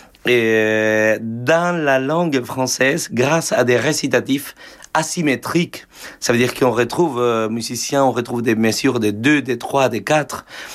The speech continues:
tout le temps, pour que la langue française, qui est pour nous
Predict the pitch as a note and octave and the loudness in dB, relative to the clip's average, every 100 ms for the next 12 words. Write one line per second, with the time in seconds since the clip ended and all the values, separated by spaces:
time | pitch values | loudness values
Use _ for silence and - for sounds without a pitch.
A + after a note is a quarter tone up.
0 | - - G3+ C#3 A2+ B2+ F3 - - - | -6 0 2 2 0 -2 -2 -12 -20 -6
1 | - D#3 D3 C3+ C#3+ C#3+ B2+ - B2+ B2 | -2 0 2 2 2 0 -4 -2 0 2
2 | D3+ C3 A#2 - A#2 F#2+ - A#2+ B2+ C3+ | 2 0 -2 -2 -2 -2 -2 2 4 4
3 | C3 | 2